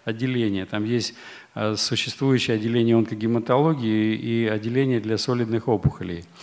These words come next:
И с две тысячи восьмого года в Краснодаре действует детский краевой онкогематологический центр.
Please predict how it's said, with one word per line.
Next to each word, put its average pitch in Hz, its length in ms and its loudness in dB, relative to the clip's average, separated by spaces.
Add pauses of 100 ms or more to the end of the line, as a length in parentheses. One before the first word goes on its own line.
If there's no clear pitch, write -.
(420)
И 131 340 2
с 113 60 -2
две 120 200 2
тысячи 139 260 0
восьмого 131 340 0
года 156 240 2
в 117 60 -2
Краснодаре 131 500 0
действует 120 380 -2
детский 127 300 0
краевой 120 520 2 (440)
онкогематологический 127 1120 2
центр. - 400 -4